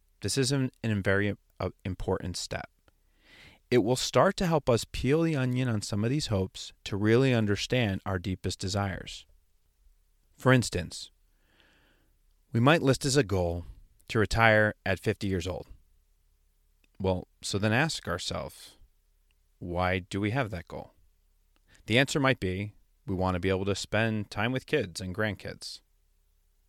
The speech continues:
Maybe we want to be able to travel. Maybe we want to have plenty of time for fun and hobbies. Or maybe, just maybe,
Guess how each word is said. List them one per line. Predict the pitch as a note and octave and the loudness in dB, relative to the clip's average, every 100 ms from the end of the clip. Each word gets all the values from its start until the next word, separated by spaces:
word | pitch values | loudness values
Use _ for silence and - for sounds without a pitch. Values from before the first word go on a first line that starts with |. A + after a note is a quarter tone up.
| _ - | _ -8
Maybe | F#2+ G2 G#2+ G#2 G#2 G#2 G#2 G#2 G#2 | -6 -2 -2 -2 -2 -2 -2 -2 -4
we | F#2+ G2+ | -4 -2
want | G2 G#2+ | 0 0
to | G#2 | 2
be | A2+ | 2
able | A2+ | 2
to | A2+ | 0
travel. | - B2+ F#2+ E2+ - _ _ _ _ _ _ _ _ _ _ _ _ _ _ _ - | 2 2 2 -6 -14 _ _ _ _ _ _ _ _ _ _ _ _ _ _ _ -2
Maybe | G#2+ A#2 A2 A2+ A2 A2 A2 A2 A2 G#2+ - | 4 4 4 4 4 4 2 2 0 -2 -2
we | G2+ | -2
want | G2 G#2+ G#2+ | 0 2 0
to | |
have | F#2+ G#2 - | 0 -2 -2
plenty | G#2 G2+ | -2 -2
of | G2 | -2
time | A2 G#2 G2+ | -2 0 -2
for | G2 G2 | -4 -8
fun | - G#2+ G#2+ G#2+ G#2 | -2 0 2 0 -2
and | G2+ | -4
hobbies. | F#2+ C#3 G#2 - - - - _ _ _ _ _ _ _ _ _ _ _ _ _ _ _ | -2 -2 -2 -6 -14 -18 -20 _ _ _ _ _ _ _ _ _ _ _ _ _ _ _
Or | F#2+ F2+ | -4 -2
maybe, | F2+ C#3+ B2 F2 F2+ F#2 - _ _ _ _ | 0 0 0 -4 -10 -12 -20 _ _ _ _
just | - B2 - | -8 -6 -2
maybe, | G2+ A2 F#2 F2 F2 | -2 0 -2 -10 -14